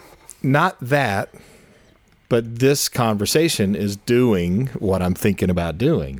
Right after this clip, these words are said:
I think we need to have more conversations about civility and conversation and realizing that we can be civil to each other. Uh, I,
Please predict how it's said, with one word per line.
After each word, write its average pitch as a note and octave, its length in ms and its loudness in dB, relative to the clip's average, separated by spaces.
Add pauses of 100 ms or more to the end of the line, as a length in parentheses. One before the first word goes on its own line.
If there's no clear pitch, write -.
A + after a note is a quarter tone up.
I G2+ 200 -2
think F#2+ 340 -6
we F2 140 -2
need E2+ 220 -4
to F2 80 -6
have E2 260 -8
more F2 260 -4
conversations F#2 1000 -4
about E2+ 320 -6
civility E2 760 -4
and F#2+ 160 -10
conversation F2+ 880 -4 (600)
and F2 320 -4 (280)
realizing G#2 540 0
that G2+ 100 -2
we G#2 120 0
can G2+ 180 -4
be B2 200 2
civil C3+ 380 0
to F#2+ 240 -4
each E2 160 -4
other. E2 320 -6 (960)
Uh, E2 280 -4 (840)
I, D3 460 -2